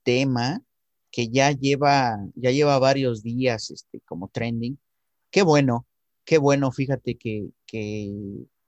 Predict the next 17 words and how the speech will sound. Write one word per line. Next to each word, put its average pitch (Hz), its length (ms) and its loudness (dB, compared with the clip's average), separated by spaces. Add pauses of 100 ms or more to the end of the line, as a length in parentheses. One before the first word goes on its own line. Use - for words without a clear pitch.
(140)
investigando 127 920 -2
más 120 240 -6
a 113 80 -6
fondo 120 680 -2
de 110 140 -4
qué - 140 -4
es 117 100 -4
lo 117 120 -6
que - 160 -10
iba 113 300 -4
a 95 260 -12 (240)
hacer 123 320 -4
el 123 220 -2
ine 151 260 -4
al 107 140 -4
respecto, 131 960 -2 (580)
con, 113 420 -6